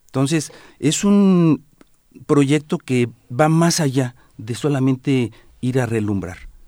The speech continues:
Es un mensaje claro de los perfiles que tenemos que lograr a nivel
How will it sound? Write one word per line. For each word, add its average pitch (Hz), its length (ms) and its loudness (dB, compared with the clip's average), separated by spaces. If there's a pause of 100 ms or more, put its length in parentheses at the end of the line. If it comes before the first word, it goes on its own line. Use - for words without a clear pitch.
(360)
Es 127 280 -2
un 139 120 2
mensaje 113 440 -4
claro 123 320 -2
de 120 100 -2
los 101 220 -6
perfiles 156 480 -8
que 107 80 -6
tenemos 113 340 -4
que 113 80 -8
lograr 101 340 -6
a 110 60 -8
nivel 104 440 -4